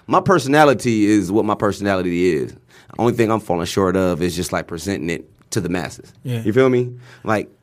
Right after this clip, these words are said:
Speaker 1: on my YouTube channel.
Speaker 2: Man, I got some kids out of, uh, Lansing, man, who are really dope on the film game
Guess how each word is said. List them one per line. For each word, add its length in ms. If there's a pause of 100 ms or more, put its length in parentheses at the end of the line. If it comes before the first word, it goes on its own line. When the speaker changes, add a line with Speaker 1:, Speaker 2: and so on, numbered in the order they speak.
Speaker 1:
on 100
my 120
YouTube 320
channel. 260 (160)
Speaker 2:
Man, 160
I 80
got 200
some 140
kids 280
out 120
of, 180
uh, 280
Lansing, 460
man, 320
who 160
are 100
really 240
dope 400
on 200
the 80
film 380
game 400